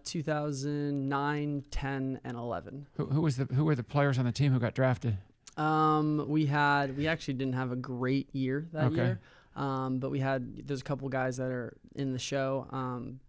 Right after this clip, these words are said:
Speaker 1: Chad Smith from Thousand Oaks, he was one
Speaker 2: Sure.
Speaker 1: of the guys that got drafted that year. Um, he's doing pretty well, but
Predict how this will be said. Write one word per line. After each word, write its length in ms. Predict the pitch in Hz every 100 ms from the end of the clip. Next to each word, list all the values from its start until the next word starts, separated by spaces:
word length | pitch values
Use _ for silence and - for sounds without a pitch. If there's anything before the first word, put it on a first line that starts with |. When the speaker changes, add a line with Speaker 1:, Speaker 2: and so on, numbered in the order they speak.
| - - -
Speaker 1:
Chad 300 | 143 139 -
Smith 360 | 135 139 -
from 140 | - 135
Thousand 360 | 131 131 127
Oaks, 240 | 127 135 -
he 100 | 131
was 100 | 123
one 80 | 127
Speaker 2:
Sure. 80 | 170
Speaker 1:
of 40 |
the 60 | 165
guys 260 | 123 123
that 220 | 123 120
got 180 | - 120
drafted 380 | - 110 127 123
that 160 | 127 123
year. 260 | 127 123
Um, 200 | 127 123
he's 180 | 123 127
doing 200 | 131 127
pretty 180 | - 123
well, 260 | 127 127 131 - - - -
but 320 | 151 147 -